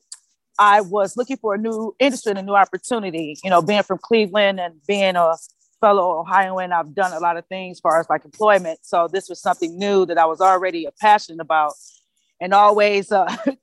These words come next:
<laughs> uh, patient of, if you wanna say it that way. So it was like, "Why not?" So I jumped into the actual position. Um, I started at the school, like I said, back in May two thousand seventeen, before the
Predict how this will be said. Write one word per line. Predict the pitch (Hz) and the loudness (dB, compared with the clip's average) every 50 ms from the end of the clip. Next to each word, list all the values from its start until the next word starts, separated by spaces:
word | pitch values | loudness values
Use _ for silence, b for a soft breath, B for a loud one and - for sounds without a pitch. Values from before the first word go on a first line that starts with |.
| _ _ _ _ | _ _ _ _
<laughs> | _ _ - - - - - _ - | _ _ -20 -20 -20 -20 -14 _ 0
uh, | 202 190 180 170 | 2 2 2 0
patient | _ - 285 277 339 - - 254 226 185 | _ -2 -2 -2 -2 -4 -6 -6 -4 -2
of, | 190 180 175 180 156 - | 0 0 0 0 -2 -6
if | 208 175 | -8 -8
you | 226 220 196 | -6 -4 -4
wanna | 180 170 190 | -6 -6 -8
say | - - 202 185 | -8 -6 -6 -6
it | 165 | -4
that | 160 190 196 190 - | -2 -2 -2 -2 -2
way. | 196 190 180 175 170 175 170 160 165 - _ | -2 -2 -2 -2 -4 -4 -8 -10 -12 -18 _
So | - - 226 202 190 180 175 170 170 - | -8 -2 2 4 4 4 2 0 -2 -4
it | - 233 | -4 -4
was | 220 214 196 196 | -4 -4 -4 0
like, | 202 196 196 196 _ | 2 2 2 0 _
"Why | 294 294 311 302 | -2 0 0 0
not?" | 311 339 277 180 - - | 0 0 -2 -2 -4 -8
So | - - 226 202 190 190 185 180 - - | -8 -4 0 0 2 2 0 0 -2 -2
I | 175 175 180 | -2 -2 -2
jumped | 180 139 - 233 247 277 - - | -4 -6 -4 -4 -4 -4 -4 -8
into | 269 269 233 - - 254 | -10 -10 -10 -12 -10 -6
the | 220 220 202 | -4 -2 -2
actual | - 185 202 - - 190 | 0 -2 -2 -2 -6 -10
position. | - 185 175 151 214 240 226 - - 226 220 214 208 196 - _ _ _ b b b b _ - | -12 -12 -8 -4 -2 -2 -2 -4 -4 -6 -4 -6 -6 -8 -12 _ _ _ b b b b _ 2
Um, | 185 185 185 180 180 180 175 175 180 175 - - _ _ _ | 4 6 6 8 6 6 6 4 2 -2 -8 -16 _ _ _
I | - 170 | -4 -4
started | - - 226 247 233 233 202 | 0 0 0 2 2 2 0
at | 196 - | 0 -2
the | 208 | -4
school, | - - - 226 220 214 202 202 196 185 180 | -10 -8 -4 -2 0 0 0 0 -2 -4 -2
like | 180 185 190 202 | -2 -2 -2 -2
I | 202 | -6
said, | - - 190 | -8 -6 -4
back | 175 180 - 190 | -2 -2 -2 -4
in | 170 | -6
May | 185 185 | -6 -6
two | 180 - - | -8 -6 -2
thousand | 185 175 175 170 175 | -2 -2 0 -2 -4
seventeen, | - 196 175 170 - 208 190 180 | -6 -8 -8 -8 -8 -8 -6 -6
before | 170 175 - _ 185 190 185 | -6 -8 -2 _ 4 4 4
the | - 175 | 2 0